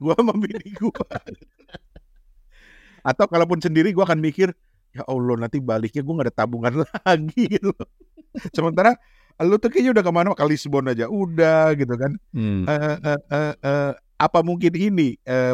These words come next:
Speaker 1: yang membuat lu mikir, "Ah, eh, eh, apa, Nova, apa, relevan dengan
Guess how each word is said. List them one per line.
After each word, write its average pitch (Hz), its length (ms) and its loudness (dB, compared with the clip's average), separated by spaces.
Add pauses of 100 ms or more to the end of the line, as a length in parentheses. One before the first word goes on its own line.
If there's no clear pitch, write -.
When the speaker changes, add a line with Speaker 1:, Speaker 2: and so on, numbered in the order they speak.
(160)
Speaker 1:
yang 131 220 2
membuat 127 420 -2
lu 127 80 -2
mikir, 135 300 -2 (100)
"Ah, 117 140 -4 (500)
eh, 104 560 -2
eh, - 20 -6 (520)
apa, 123 240 0 (260)
Nova, 110 640 -2
apa, 143 240 0 (560)
relevan 139 560 2
dengan 135 220 0